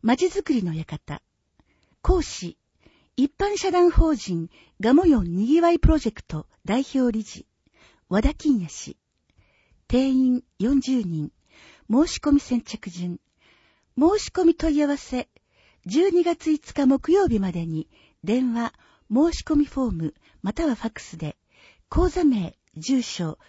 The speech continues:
氏名、電話番号、メールアドレスを記入の上、都市計画課、まちづくり支援担当へ。電話、四二三の九五零五。ファックス、四二三の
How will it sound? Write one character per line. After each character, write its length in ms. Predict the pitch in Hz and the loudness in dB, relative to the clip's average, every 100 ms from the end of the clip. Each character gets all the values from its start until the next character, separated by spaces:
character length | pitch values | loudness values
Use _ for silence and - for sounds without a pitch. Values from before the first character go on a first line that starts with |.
| _ | _
氏 260 | - 277 | -8 -2
名、 300 | 233 190 151 - _ _ | -2 -2 -6 -12 _ _
電 240 | 170 269 | -2 0
話 120 | 302 277 | 0 0
番 240 | 285 247 | -2 -2
号、 240 | 165 160 - _ | -4 -8 -10 _
メ 220 | 190 262 339 | -2 2 2
ー 40 | |
ル 120 | 349 | 2
ア 80 | 349 | 0
ド 80 | 254 | 0
レ 120 | 190 | -2
ス 180 | - 165 | -4 -6
を 80 | 156 | -8
記 180 | - | -6
入 200 | 175 180 | -4 -4
の 220 | 180 175 165 | -4 -4 -6
上、 280 | 165 160 - _ _ - | -8 -10 -14 _ _ -8
都 120 | - | -4
市 140 | 302 - | -2 -2
計 180 | 381 392 | 0 0
画 160 | 370 | -2
課、 400 | - - 302 294 - _ _ _ - | -6 -6 -4 -4 -6 _ _ _ -4
ま 120 | 285 | -2
ち 120 | 359 | -2
づ 160 | 359 - | -4 -2
く 120 | 381 | 0
り 120 | 359 | 0
支 180 | - 359 | -2 -2
援 200 | 339 220 | 0 0
担 280 | - 196 196 | -2 -4 -4
当 300 | - 185 180 | -4 -2 -2
へ。 180 | 170 - _ _ _ _ _ _ _ _ _ _ | -4 -10 _ _ _ _ _ _ _ _ _ _
電 280 | 185 254 254 | -2 0 0
話、 220 | 226 233 - _ _ _ | -2 -4 -8 _ _ _
四 200 | 277 381 392 | 2 2 2
二 160 | 392 330 | 0 -2
三 380 | - 185 175 | -4 -8 -6
の 200 | 165 165 - _ - | -6 -8 -10 _ -6
九 300 | - 339 320 | 0 2 2
五 260 | 339 208 | 2 0
零 220 | 160 165 | -2 -6
五。 240 | 151 156 - _ _ _ _ _ _ | -6 -10 -12 _ _ _ _ _ _
フ 120 | 320 | -8
ァ 20 | |
ッ 20 | |
ク 80 | - | -8
ス、 300 | - 180 156 _ _ _ _ | -10 -10 -10 _ _ _ _
四 260 | 247 339 370 | 2 2 4
二 200 | 381 330 | 2 2
三 340 | - 180 170 | 0 -6 -4
の 200 | 160 160 | -6 -6